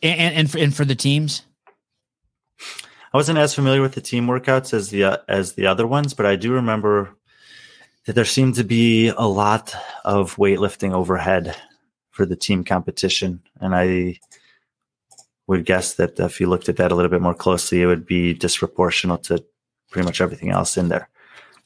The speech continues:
Speaker 2: But the workouts were tough, and I spent some time looking at the leaderboard today, and,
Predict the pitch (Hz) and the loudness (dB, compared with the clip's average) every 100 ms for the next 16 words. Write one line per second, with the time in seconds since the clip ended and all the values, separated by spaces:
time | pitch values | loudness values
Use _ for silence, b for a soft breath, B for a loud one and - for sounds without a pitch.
0 | - 151 - 104 117 123 110 190 - 139 | -4 -2 -2 0 2 2 0 -2 -2 0
1 | 123 113 - - - 98 95 92 92 - | 0 -2 -14 -18 -4 0 0 0 -2 -6
2 | - _ _ - 95 - 95 90 90 95 | -10 _ _ -6 -6 -4 -6 -6 -6 -4
3 | 92 92 92 90 90 92 87 92 - 90 | -4 -6 -8 -4 -2 -2 -2 -4 -2 0
4 | 113 101 92 | 2 2 0